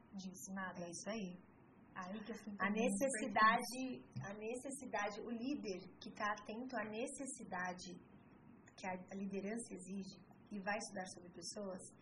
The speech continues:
Speaker 2: ele tem muito mais sucesso que os outros. E eu sempre falo pras pessoas, assim, pra mim, todo mundo tinha que fazer um curso de comunicação através da programação neurolinguística. Foi um divisor de água, assim, na minha vida.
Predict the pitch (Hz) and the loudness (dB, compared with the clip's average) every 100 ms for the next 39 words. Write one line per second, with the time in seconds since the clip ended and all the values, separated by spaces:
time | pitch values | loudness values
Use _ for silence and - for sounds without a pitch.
0 | - - 202 202 208 208 226 220 - - | -16 -8 -8 -4 -6 -6 -6 -6 -6 -6
1 | 190 - 214 - - - - - - - | -6 -8 -10 -10 -12 -14 -16 -16 -18 -20
2 | - - - - 196 - 233 233 233 208 | -18 -18 -14 -4 -4 -2 -2 -2 -2 -2
3 | 196 190 - 196 - - 185 180 185 - | 0 -2 -6 -6 -6 -2 -2 -2 -4 -4
4 | 196 185 - - 214 220 196 196 202 240 | -4 -4 -8 -4 0 2 2 2 0 -4
5 | 226 214 208 202 - 208 - - 185 190 | -4 -6 -6 -6 -6 -8 -8 -6 -6 -4
6 | 190 190 - - - 196 226 226 - - | -2 -4 -8 -14 -10 -8 -6 -8 -8 -8
7 | 214 196 190 180 - 185 175 185 - - | -4 -4 -4 -6 -6 -6 -6 -10 -14 -14
8 | - - 185 180 185 - 185 180 180 196 | -12 -6 -4 -2 -4 -6 -4 -4 -4 -4
9 | 196 208 196 175 170 - - 190 - - | -2 -2 -2 -4 -6 -6 -8 -10 -14 -16
10 | - 196 190 190 214 - 196 196 190 185 | -6 -4 -2 -4 -6 -4 -4 -4 -2 0
11 | 180 180 180 202 180 175 180 180 180 170 | 0 -2 -8 -8 -8 -8 -8 -8 -10 -6
12 | 185 | -8